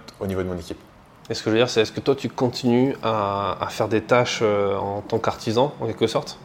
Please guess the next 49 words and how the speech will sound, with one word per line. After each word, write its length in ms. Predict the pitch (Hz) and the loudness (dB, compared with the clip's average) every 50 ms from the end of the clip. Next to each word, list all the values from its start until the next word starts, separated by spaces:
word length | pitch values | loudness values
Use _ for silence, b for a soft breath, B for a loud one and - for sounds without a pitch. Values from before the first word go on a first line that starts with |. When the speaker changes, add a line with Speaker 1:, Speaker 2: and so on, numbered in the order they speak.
| - - - | -18 -8 -4
Speaker 1:
Ouais, 180 | 104 92 85 - - - | -2 -2 -2 -2 -4 0
Speaker 2:
Par 100 | 120 120 | 4 4
Speaker 1:
bien 80 | 113 107 | 6 6
sûr, 120 | - - | 8 6
Speaker 2:
rapport 140 | - - 101 | 6 6 6
à 40 | 104 | 2
ça ? 60 | 95 | 2
Speaker 1:
j'ai, 120 | 104 110 104 | 2 0 0
j'ai, 100 | 98 - | 0 -2
j'ai 140 | 113 104 98 | -4 -2 0
beaucoup 240 | 107 110 110 - 110 | 0 2 2 0 0
de 60 | - | 2
tâches. 180 | - 92 90 | 2 2 2
Je 40 | - - | -2 -4
suis 80 | 101 | 2
pas, 160 | - 113 104 92 | 4 4 4 4
je 60 | - | 2
suis 100 | - - | -2 2
pas 100 | - 127 | 4 4
du 120 | 120 113 | 4 4
tout 120 | - 117 113 | 2 0 0
à 60 | 104 | 0
un 40 | 95 | 0
niveau 360 | 95 92 98 113 113 104 - | 0 2 4 4 4 4 2
où 120 | - 98 87 | -2 -6 -4
j'ai, 180 | 87 92 92 | -2 -2 -2
où 140 | - - 98 | 0 -2 -4
j'ai 100 | 87 92 | -2 -2
aucune 260 | 92 90 - - 87 | -4 -4 -4 -8 -8
tâche 300 | 85 - 95 87 87 - B B B B B B B B B B - | -4 -2 -2 -2 -2 -6 B B B B B B B B B B -2
d'artisan. 380 | - - - - 110 113 120 107 | -2 -2 0 -2 0 0 0 0
C'est-à-dire 340 | - 92 95 104 98 98 - | 0 0 0 0 0 -2 -2
que, 200 | 101 90 85 B B B B B B B B B - - | -2 -2 -2 B B B B B B B B B -8 -6
euh, 260 | 95 90 90 87 85 85 82 85 87 87 82 82 85 85 85 85 87 - B B B B B - | -4 -2 -2 -2 -4 -4 -6 -6 -8 -8 -8 -8 -8 -8 -10 -12 -12 -16 B B B B B -8
j'écris 260 | 92 92 - - 101 | -6 -4 -4 -2 -4
toutes 180 | - 98 90 - | -4 -4 -6 -6
mes 80 | 92 | -6
vidéos, 440 | 82 85 87 87 90 95 104 107 98 | -4 -4 -2 0 2 4 6 4 4
je 100 | 87 90 | 2 -2
les 100 | 87 80 | -6 -6
enregistre, 720 | 85 80 80 85 82 80 101 104 104 101 98 - - - | -6 -6 -6 -6 -6 -4 -2 -2 -2 -2 -4 -6 -8 -10
je 60 | 80 | -10
fais 180 | 78 - - 92 | -10 -8 -8 -8
mes 80 | 85 82 | -6 -6
podcasts, 800 | 82 82 76 - - 101 98 95 95 95 92 90 - - 85 80 | -6 -8 -6 -2 -2 0 0 0 0 0 -2 -4 -6 -8 -8 -8
j'écris 260 | 82 82 - 98 90 | -8 -8 -8 -8 -8
mon 140 | 82 76 80 | -8 -8 -6
livre, 600 | 85 90 92 92 92 92 92 90 90 87 82 80 | -6 -6 -6 -4 -6 -6 -8 -8 -8 -8 -8 -8
euh, 140 | 80 80 | -10 -10